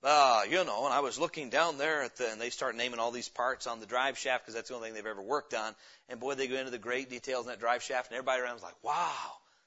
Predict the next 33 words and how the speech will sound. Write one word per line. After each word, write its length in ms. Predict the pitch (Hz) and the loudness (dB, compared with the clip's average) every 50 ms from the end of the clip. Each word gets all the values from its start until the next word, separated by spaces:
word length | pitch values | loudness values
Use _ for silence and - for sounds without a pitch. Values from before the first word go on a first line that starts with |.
| _ - | _ -10
this 120 | 156 - | -8 -4
guy 160 | - 143 117 | -2 -2 -2
really 180 | 113 113 120 123 | -2 -4 -4 -4
knows 180 | 123 120 120 | -4 -4 -2
a 60 | 110 117 | 2 2
lot 100 | 123 117 | 2 2
about 240 | 117 120 120 110 | 2 0 0 -2
cars." 380 | - 165 151 139 - - - - - | -2 -2 -2 -2 -2 -6 -10 -12 -8
No, 180 | 110 127 135 | -6 -6 -6
he 120 | 139 135 131 | -6 -8 -6
knows 180 | 127 123 127 | -4 -4 -4
about 240 | 113 117 117 123 123 - - - - - - _ _ | -2 -2 -2 -2 -4 -6 -10 -20 -20 -20 -20 _ _
U-joints 420 | 135 139 139 127 135 135 139 - | -6 -6 -4 -2 -2 -4 -4 -4
and 100 | 120 113 | -6 0
drive 220 | 113 139 151 156 143 | 2 2 2 2 0
shafts. 300 | - 117 101 113 - - | -2 -2 -2 -2 -4 -6
He 60 | 127 | -6
knows 160 | 139 135 120 | -8 -6 -4
nothing 320 | 127 143 139 123 123 120 | 0 0 0 0 -2 0
else, 200 | 147 175 160 131 - | 2 2 2 2 -2
but 100 | 127 113 | -6 -4
he 100 | 147 165 | -4 -4
is 100 | 156 131 | -4 -4
gonna 160 | 135 135 131 | -6 -8 -10
use 220 | 135 131 120 107 | -8 -10 -10 -10
great 400 | 101 101 123 143 156 170 190 190 | -10 -4 2 4 4 4 4 2
swelling 460 | - - - - 165 165 160 151 147 143 | 2 0 2 2 0 0 0 0 0 2
words 260 | 151 151 139 117 - | 2 2 2 0 -4
'cause 160 | - 117 98 | -8 -8 -6
he's 140 | 107 107 107 | -6 -8 -10
inflated 380 | 113 - - 170 180 196 190 | -12 -2 2 4 4 4 4
with 200 | 180 180 170 - | 2 2 0 0
pride. 320 | - 151 139 123 123 131 | 2 4 4 4 4 2